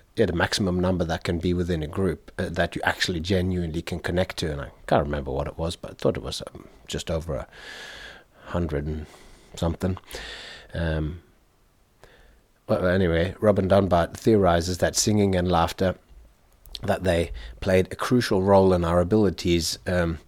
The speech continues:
to produce speech, and that it was instrumental also to how language evolved. Um, so when I'm saying that, uh, Robin Dunbar is on the other side of the, uh, laughter is, uh, useful or laughter is useless,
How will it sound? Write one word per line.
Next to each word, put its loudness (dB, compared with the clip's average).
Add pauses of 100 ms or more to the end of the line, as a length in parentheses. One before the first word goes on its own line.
(260)
to 2
produce 0
speech, 0 (520)
and 0 (140)
that 4
it 0
was -2
instrumental 0
also 2
to -4
how 2 (100)
language 0
evolved. -8 (680)
Um, -6 (480)
so -2
when 2
I'm -2
saying 4
that, -4
uh, 0
Robin 2
Dunbar 0
is -4
on -4
the -8
other 0
side -4 (140)
of -4
the, -6 (680)
uh, -10 (960)
laughter 0
is, -2
uh, 4
useful 0
or -4
laughter -2
is -4
useless, -2